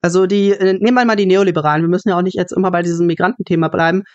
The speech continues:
Die haben, die sind immer legal vorgegangen. Die haben solche völlig irren Regeln wie die Schuldenbremse ins Grundgesetz geschrieben,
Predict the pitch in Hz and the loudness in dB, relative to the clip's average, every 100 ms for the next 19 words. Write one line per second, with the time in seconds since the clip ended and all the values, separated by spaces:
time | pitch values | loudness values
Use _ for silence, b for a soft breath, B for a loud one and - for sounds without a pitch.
0 | b _ 180 190 233 247 196 202 214 226 | b _ 0 2 2 0 -2 0 -2 -2
1 | 247 - 214 196 214 320 170 160 170 170 | -2 0 0 0 -2 -2 -4 -2 0 0
2 | 175 190 226 220 214 208 202 - 226 220 | 0 0 0 -2 0 0 0 -2 -2 0
3 | 214 208 214 220 208 202 392 330 180 175 | 0 0 0 0 0 -2 -2 0 0 0
4 | 202 202 302 349 175 156 - - 180 175 | -2 -2 -4 -2 -2 -2 -2 -4 0 0